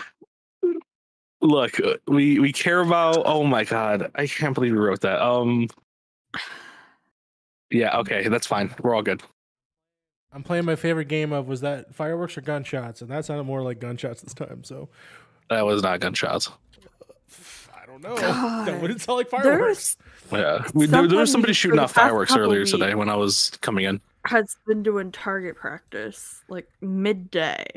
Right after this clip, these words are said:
Speaker 1: At
Speaker 3: I'm
Speaker 1: your
Speaker 3: like,
Speaker 1: house?
Speaker 3: "Dude." The property across.
Speaker 1: Oh, okay. I was about to say, who's shooting at your house?
Speaker 2: That means your house is across, so that means, were they shooting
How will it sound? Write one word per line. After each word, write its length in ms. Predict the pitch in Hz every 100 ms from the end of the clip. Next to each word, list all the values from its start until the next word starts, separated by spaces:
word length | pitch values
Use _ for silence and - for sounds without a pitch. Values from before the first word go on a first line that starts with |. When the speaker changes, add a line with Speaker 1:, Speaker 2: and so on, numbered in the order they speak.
| -
Speaker 1:
At 80 | 147
Speaker 3:
I'm 40 |
Speaker 1:
your 160 | 156 135
Speaker 3:
like, 100 | 120
Speaker 1:
house? 220 | 139 247
Speaker 3:
"Dude." 340 | 269 190 - - - - _ _ _ _ _ _ _ - - - -
The 580 | 202 226 214 202 202 - - -
property 540 | - 208 202 196 190
across. 760 | 175 - - 190 - - - - _
Speaker 1:
Oh, 180 | - 196
okay. 160 | 233 156
I 40 |
was 80 | 185
about 100 | 180
to 120 | 120
say, 360 | 117 220 180 131 - - -
who's 120 | 208
shooting 260 | - 302 320
at 60 | 294
your 120 | 269
house? 400 | 311 370 220 -
Speaker 2:
That 140 | -
means 160 | 185 160
your 100 | 180
house 240 | 180 175
is 80 | 147
across, 460 | 123 - 196 147 -
so 60 |
that 80 | 135
means, 160 | 139 120
were 80 | 123
they 80 | 131
shooting 500 | - 156 143 135